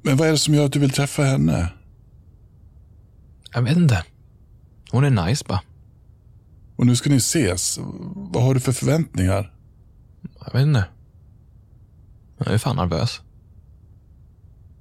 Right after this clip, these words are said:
Speaker 1: Så du ska åka till Hudik och träffa en syrisk tjej?
Speaker 2: Mm, nej, O-, Olof. Inte syrisk, hon är syrian.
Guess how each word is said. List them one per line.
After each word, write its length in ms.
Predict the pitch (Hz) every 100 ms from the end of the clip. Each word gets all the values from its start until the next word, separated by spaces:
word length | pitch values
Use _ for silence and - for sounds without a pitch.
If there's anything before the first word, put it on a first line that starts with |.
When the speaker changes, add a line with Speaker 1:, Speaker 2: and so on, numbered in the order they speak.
| -
Speaker 1:
Så 140 | - 127
du 100 | 135
ska 120 | 185
åka 180 | 170 147
till 120 | 107
Hudik 400 | 131 151 113 104
och 100 | 104
träffa 300 | 107 101 104
en 120 | 98
syrisk 580 | - 120 151 104 - -
tjej? 440 | - 165 - - - - - - -
Speaker 2:
Mm, 280 | 98 92
nej, 280 | 80 95 92 - -
O-, 340 | - - -
Olof. 360 | 92 80 - - - -
Inte 240 | 98 92
syrisk, 760 | - - 87 87 87 - - -
hon 100 | 90
är 40 |
syrian. 640 | 90 87 90 92 85 78